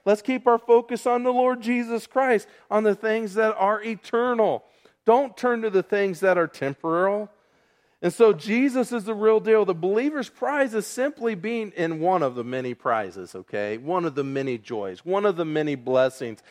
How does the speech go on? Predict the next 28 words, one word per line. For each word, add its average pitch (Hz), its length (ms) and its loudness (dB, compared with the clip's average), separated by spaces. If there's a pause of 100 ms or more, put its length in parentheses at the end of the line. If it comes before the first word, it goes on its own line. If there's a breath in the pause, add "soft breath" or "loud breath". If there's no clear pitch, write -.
(140 soft breath)
is 165 100 -2
that 214 180 4
we 262 100 -4
can 247 120 -2
simply 285 480 -2
trust 254 320 0
in 220 140 -4
Jesus 233 420 -4
and 233 100 -6
know, 247 300 2 (400 soft breath)
"Hey, 311 420 2 (120 soft breath)
I 320 180 4
know 277 200 2
my 277 220 4
future." 247 800 2 (2250)
Moving 190 380 2
on, 127 320 2
though, 104 180 -4
let's 160 260 0
go 180 220 2
through 165 380 -2
the 143 100 -4
rest 147 340 2
of 131 140 -4
this 123 260 -4
here 131 380 -2 (800 soft breath)
<clears throat> 180 420 -10
in 143 420 0